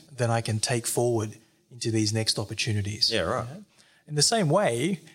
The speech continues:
Speaker 1: what are those motivated skills that you might take from the military to then apply into other life?
Speaker 2: Right.
Speaker 1: Right? And it's understanding what those things are, because you're right, it's part of your identity. You, you start of, you sort of, you sort of created this, this entire integrated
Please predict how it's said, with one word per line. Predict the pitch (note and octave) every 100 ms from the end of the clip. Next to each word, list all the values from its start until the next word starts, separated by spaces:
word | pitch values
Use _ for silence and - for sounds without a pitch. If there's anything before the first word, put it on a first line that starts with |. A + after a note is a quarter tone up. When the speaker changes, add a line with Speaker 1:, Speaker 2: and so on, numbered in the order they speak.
| _ -
Speaker 1:
what | F#3+
are | G3+
those | D#3+ C3
motivated | C3 C#3+ C3+ B2 A#2+ A2
skills | - - F#3+ B2+ G#2 E3+ G3+ - - - _ _ C#3+
that | B2 B2 B2+ -
you | C#3+
might | C#3 B2+ -
take | B2 A#2
from | A#2
the | A2
military | F3+ A#3 - A2 G#2 E3+ G3+ _
to | -
then | B2+ B2+
apply | - C3+ B2 B2
into | A#2 A2+ - A2 G#2+ G#2+ - _ _ _ _
other | - G#2+
life? | G#2 G#2 - - -
Speaker 2:
Right. | F#2 D2+ - A2 G#2+
Speaker 1:
Right? | C#3 F#3 - - _
And | B2+
it's | B2 -
understanding | C#3 C#3+ - C3 A#2+
what | A2 A2
those | G#2+ G#2
things | - G#2 G2+
are, | G#2+ G2+ G2+
because | B2 B2+
you're | C3
right, | C#3 C#3+ G#2
it's | B2+ - -
part | - E3
of | D#3+
your | A#2+
identity. | G#2+ G2+ A#2+ D3+ A#2+
You, | G#2+ A2
you | A2
start | G#2 C3+ C#3+
of, | A#2 G2 - - - -
you | A#2+
sort | -
of, | -
you |
sort | B2+ E3+
of | B2+
created | - C3 D3 C3 G2+ -
this, | A#2+ G#2+ -
this | B2 -
entire | B2+ A2 - C3 A#2+
integrated | B2+ C#3 C3+ A#2+ A#2 A#2 A#2 G#2